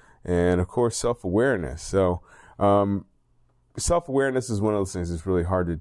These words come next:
teach, uh, but I would say that if you are at least aware of the fact that you might need self-awareness, no matter who you are, no matter how much self-awareness you have, uh, you are, uh, you're definitely at a,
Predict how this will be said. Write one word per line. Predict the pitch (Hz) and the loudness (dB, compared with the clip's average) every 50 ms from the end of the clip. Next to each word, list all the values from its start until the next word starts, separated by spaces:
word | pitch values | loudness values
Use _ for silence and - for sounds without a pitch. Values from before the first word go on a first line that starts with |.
| - | -8
teach, | - - 107 104 98 - - - - - - - _ - | -8 -4 -4 -4 -4 -6 -10 -18 -20 -20 -20 -20 _ -6
uh, | - 73 65 76 | -2 -2 0 0
but | 80 82 92 85 69 | 0 0 0 2 2
I | 82 87 | 2 2
would | 85 85 85 - | 2 0 -2 -2
say | - - 90 87 87 | -2 -2 0 0 0
that | 80 73 76 73 - - | 0 0 0 0 0 -2
if | - 92 - - | -4 -8 -6 -4
you | 110 113 110 104 - 90 | -2 -2 0 0 2 2
are | 90 92 90 82 57 | 4 4 4 2 2
at | 65 90 90 | 0 0 2
least | 95 110 110 98 - - - - | 2 2 2 0 -2 -4 -4 -2
aware | 92 85 95 95 107 123 | 0 2 4 4 4 4
of | 131 135 | 2 2
the | 139 131 | 0 -2
fact | - 139 135 135 131 - | 0 0 0 0 0 -4
that | - 113 113 | -10 -8 -6
you | 98 | -2
might | 101 104 110 - - | -2 -2 -2 0 0
need | 110 110 110 | 0 0 0
self-awareness, | - - 104 101 - 98 95 98 98 101 101 104 101 101 - - - - _ _ - | 0 -2 -2 -2 -2 -2 0 2 2 2 0 -2 -4 -6 -8 -14 -20 -20 _ _ -8
no | 90 | -4
matter | 90 90 92 90 85 82 | 0 0 2 2 0 -2
who | 85 90 92 | -2 -2 -2
you | 92 92 90 90 90 | 0 0 0 2 2
are, | 90 90 92 90 | 2 2 2 0
no | 87 85 | 0 -2
matter | 82 80 80 | -4 -4 -4
how | 82 85 82 | -6 -6 -8
much | 82 82 - | -8 -8 -10
self-awareness | - - 80 78 - 80 82 82 82 85 80 78 - | -8 -8 -8 -8 -8 -8 -6 -6 -6 -6 -8 -10 -10
you | - 80 | -8 -6
have, | 82 82 85 85 85 92 95 - _ _ - - - - - - | -4 -2 0 0 0 -2 -4 -6 _ _ -20 -20 -20 -16 -8 -2
uh, | 58 55 52 50 50 50 50 - - 90 | 0 2 4 4 4 2 0 -4 -10 -6
you | 92 95 95 92 90 | -2 0 2 4 4
are, | 82 80 78 69 53 50 50 50 | 4 4 4 2 0 -2 -4 -4
uh, | 50 50 50 50 50 | -4 -4 -4 -6 -6
you're | 50 64 82 87 87 | -8 -6 -2 -2 -2
definitely | 82 90 90 85 - - 82 78 76 69 53 | -2 -2 -4 -4 -4 -2 -2 0 0 0 0
at | 50 73 76 69 | 0 0 0 0
a, | 69 58 - | -2 -4 -4